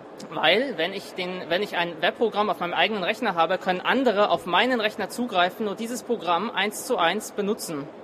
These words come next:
Und das muss nicht unbedingt heißen, dass, äh, dieses Programm, was ich halt eben aufrufe, auf dem eigenen Rechner beziehungsweise auf dem Fremdrechner, dass das jetzt ein Computer sein muss. Das kann auch ein Mobiltelefon sein, das kann ein,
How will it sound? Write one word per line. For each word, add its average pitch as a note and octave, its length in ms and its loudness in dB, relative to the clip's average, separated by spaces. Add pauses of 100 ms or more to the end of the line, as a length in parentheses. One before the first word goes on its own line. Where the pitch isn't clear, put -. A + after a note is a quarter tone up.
(760)
Und D#3+ 60 -4
das F3 160 0
muss G#3 300 0
nicht A#3 180 -2
unbedingt A3 340 -2
heißen, G3+ 540 0 (320)
dass, F3+ 320 2
äh, F3+ 300 4 (260)
dieses F#3+ 240 -6
Programm, E3+ 600 2
was E3+ 140 2
ich E3+ 140 -6
halt D#3+ 140 2
eben D#3+ 200 -6
aufrufe, A#3+ 680 0 (600)
auf D#3+ 120 0 (180)
dem C#3+ 140 -2
eigenen C#3+ 400 0
Rechner A3 400 0
beziehungsweise E3 500 -4
auf C#3+ 80 -8
dem D#3 140 -6
Fremdrechner, F#3+ 680 0 (800)
dass D#3+ 160 0
das F3 160 -2
jetzt F#3 280 0
ein F3 240 -8
Computer A#3+ 320 0
sein D#3 200 2
muss. - 260 -8 (500)
Das - 140 -6
kann F3 220 0
auch E3 240 4
ein D3+ 180 0
Mobiltelefon A#3 640 0
sein, G3+ 400 2
das D#3 220 -4
kann D#3+ 320 -2
ein, D3 340 -2